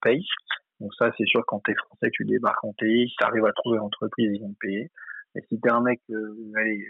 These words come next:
général, communication, marketing, il y en a tellement, euh, événementiel, tous ces trucs-là, oublie,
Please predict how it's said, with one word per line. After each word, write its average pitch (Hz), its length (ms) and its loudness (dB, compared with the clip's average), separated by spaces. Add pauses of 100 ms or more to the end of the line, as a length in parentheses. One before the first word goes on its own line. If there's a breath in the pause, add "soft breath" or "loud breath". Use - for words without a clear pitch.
(180)
général, 113 720 4
communication, 120 1040 2
marketing, 120 640 0
il 113 60 -4
y 110 40 -2
en 104 40 2
a 98 160 0
tellement, 127 300 0 (520 loud breath)
euh, 107 300 6
événementiel, 123 1080 6
tous - 200 -12
ces 127 80 -8
trucs-là, 127 400 0
oublie, 117 440 2